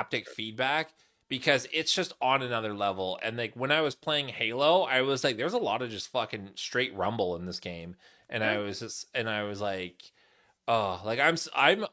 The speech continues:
Speaker 1: I'm hoping, this is not something we're talking about tonight, but I'm hoping that that rumor that Phil Schiller was, li-, or Phil Spencer, which is the Xbox dude. Okay.
Speaker 2: Spencer.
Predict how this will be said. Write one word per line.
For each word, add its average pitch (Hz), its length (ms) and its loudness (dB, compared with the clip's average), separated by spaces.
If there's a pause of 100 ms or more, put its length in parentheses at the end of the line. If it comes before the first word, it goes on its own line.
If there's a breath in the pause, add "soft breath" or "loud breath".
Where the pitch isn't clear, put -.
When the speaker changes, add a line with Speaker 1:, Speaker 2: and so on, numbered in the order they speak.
(160)
Speaker 1:
I'm 160 260 2
hoping, 156 540 4
this 139 220 0
is 139 140 -6
not 147 220 2
something 131 180 -8
we're 117 100 -8
talking 110 220 0
about 92 140 -4
tonight, 87 300 -6
but 92 260 -4 (220 loud breath)
I'm 170 240 4
hoping 151 580 4
that 123 140 -2
that 127 220 4
rumor 120 640 0
that 110 380 0
Phil 123 220 -2
Schiller 117 360 0
was, 110 200 -2
li-, 120 80 0 (100)
or 104 460 0 (160)
Phil 123 300 -6
Spencer, 170 500 -2 (200)
which 127 240 -6
is 120 140 -6
the 117 100 -2
Xbox 101 380 -4
dude. 85 200 -10 (500 loud breath)
Okay. 107 300 0
Speaker 2:
Spencer. - 420 -2